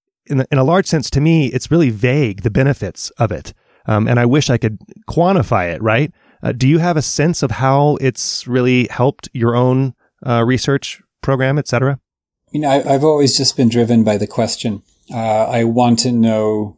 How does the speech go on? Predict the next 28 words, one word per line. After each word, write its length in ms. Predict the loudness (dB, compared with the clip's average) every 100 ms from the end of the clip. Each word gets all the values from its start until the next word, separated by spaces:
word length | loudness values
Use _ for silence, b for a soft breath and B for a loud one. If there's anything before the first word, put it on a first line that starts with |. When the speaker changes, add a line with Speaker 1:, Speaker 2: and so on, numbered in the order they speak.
| _
Speaker 2:
something. 520 | -2 0 0 0 -2 -2
I'm, 200 | -4 0
I'm 140 | 2
interested 420 | 2 0 -4 -2
in 60 | 2
interesting 460 | 2 0 -2 0
questions, 800 | 0 -2 -2 -2 -4 -4 -4 -4 -6 -6
and 520 | -4 -2 -2 -4 -6 -14 _ _ _ -4
I 120 | -2
don't 400 | 2 2 4 2
care 540 | -2 -6 -2 0 0 -2 -6
what 440 | -6 -2 -2 -2 -8 -14 _
the 180 | -6 -4
tools 560 | -2 2 4 4 2 -2
or 280 | -4 -4 -4
the 120 | -6
theories 580 | -4 -2 0 -2 -6 -4
that 280 | -4 -4 -6 -12 -8
are 140 | -4
needed 480 | -2 0 0 -2 -6 _ _
to, 400 | -4 0 0 -2 -6
to 120 | -6
answer 300 | 0 0 2
them. 120 | 2 2
I 140 | 0
teach 340 | 0 -2 0
my 140 | 0 0
students 680 | 0 -2 -2 -2 -2 -6